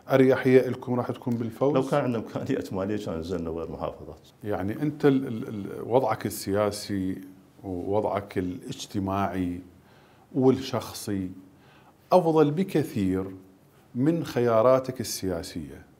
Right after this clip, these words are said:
Speaker 1: بمعنى ما زلت متمسكا بحزب هو لم يحصل على شيء في الانتخابات الماضية، حزب تركه معظم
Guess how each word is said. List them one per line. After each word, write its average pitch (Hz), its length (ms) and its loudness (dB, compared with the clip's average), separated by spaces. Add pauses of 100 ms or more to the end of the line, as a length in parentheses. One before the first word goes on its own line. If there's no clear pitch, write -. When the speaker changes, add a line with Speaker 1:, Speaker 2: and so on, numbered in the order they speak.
(240)
Speaker 1:
بمعنى 117 480 0 (800)
ما 131 160 6
زلت 196 280 4
متمسكا 139 840 0 (840)
بحزب 120 520 0 (580)
هو 151 100 0
لم 165 180 -2
يحصل 123 340 -2
على 90 320 -2
شيء - 300 -4
في - 100 -14
الانتخابات 104 640 -8
الماضية، 90 540 -6 (420)
حزب 151 400 0
تركه 123 460 0
معظم 143 560 -2